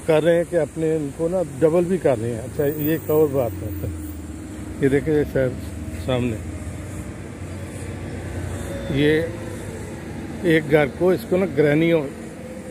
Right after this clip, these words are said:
house कहते हैं, यानी एक जो बड़ा घर है ना, बड़ा area, उसके अंदर एक, एक छोटा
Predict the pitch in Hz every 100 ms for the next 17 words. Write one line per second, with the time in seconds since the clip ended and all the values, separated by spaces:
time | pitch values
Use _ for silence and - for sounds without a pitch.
0 | - - - - - 151 123 - 123 107
1 | 110 92 - - - - - - - -
2 | - - - 135 143 151 147 - - 160
3 | 143 139 147 131 127 139 135 139 135 165
4 | 147 117 131 127 110 117 147 151 - 151
5 | 143 147 147 131 - - - - - -
6 | - - 165 151 165 135 - - 147 143
7 | 156